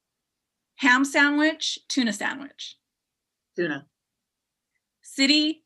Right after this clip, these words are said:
Speaker 1: nature?
Speaker 2: City.
Speaker 1: The Departed, Good Will Hunting?
Speaker 2: The Departed. I'm from Boston.
Speaker 1: Window, aisle?
Speaker 2: Win-, no, aisle. Aisle. And oh my God, both of those movies are from Boston. So that's fun. All right, yeah.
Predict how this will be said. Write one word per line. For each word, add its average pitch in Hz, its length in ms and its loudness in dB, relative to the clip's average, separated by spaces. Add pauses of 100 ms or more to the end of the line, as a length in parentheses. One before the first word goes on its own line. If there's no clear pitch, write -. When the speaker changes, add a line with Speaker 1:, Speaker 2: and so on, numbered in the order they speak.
(120)
Speaker 1:
nature? 214 560 -4 (880)
Speaker 2:
City. 156 500 -8 (1800)
Speaker 1:
The 202 200 0
Departed, 269 600 2 (260)
Good 285 160 2
Will 262 160 2
Hunting? 226 460 -2 (800)
Speaker 2:
The 190 100 -2
Departed. 165 500 2
I'm 156 120 -4
from 165 160 -8
Boston. 151 500 -8 (1300)
Speaker 1:
Window, 277 600 6
aisle? 196 480 2 (1300)
Speaker 2:
Win-, 208 320 2
no, 254 360 6
aisle. 233 460 4 (420)
Aisle. 214 360 6
And 226 120 4
oh 254 80 8
my 269 140 8
God, 247 220 6
both 214 180 -2
of 214 60 -8
those 214 180 -4
movies 180 300 -2
are 165 100 -4
from 165 220 -10
Boston. - 360 -12
So - 140 -14
that's - 320 -8
fun. - 60 -
All - 120 -2
right, 320 120 2
yeah. 320 140 2